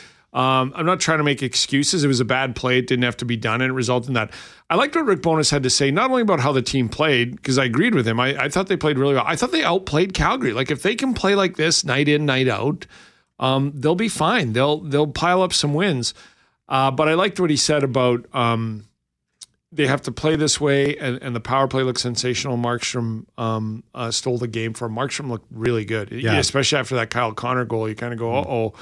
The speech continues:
Speaker 1: But he stood on his head. I mean, the, the shots they had on the power play, and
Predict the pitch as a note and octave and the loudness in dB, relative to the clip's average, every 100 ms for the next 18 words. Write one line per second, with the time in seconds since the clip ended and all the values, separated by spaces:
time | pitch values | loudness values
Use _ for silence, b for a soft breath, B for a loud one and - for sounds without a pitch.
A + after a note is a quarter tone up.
0 | B B B B - A#2+ G#3 - E3 C3 | B B B B -4 0 2 2 2 0
1 | G#2+ G2 - C3 A#2 A2 C3 C3 D3+ C#3+ | 0 -4 -4 -2 0 0 0 0 -2 -2
2 | - - A#3 B3+ D3 A2+ A#2 D3+ G#2+ G2 | 0 2 0 0 -2 0 0 -2 -2 -8
3 | - A2+ D#3 B2 - - - _ _ _ | -10 -2 -2 -2 -8 -20 -20 _ _ _
4 | _ _ - B2+ A#2+ A#2 | _ _ -4 0 0 0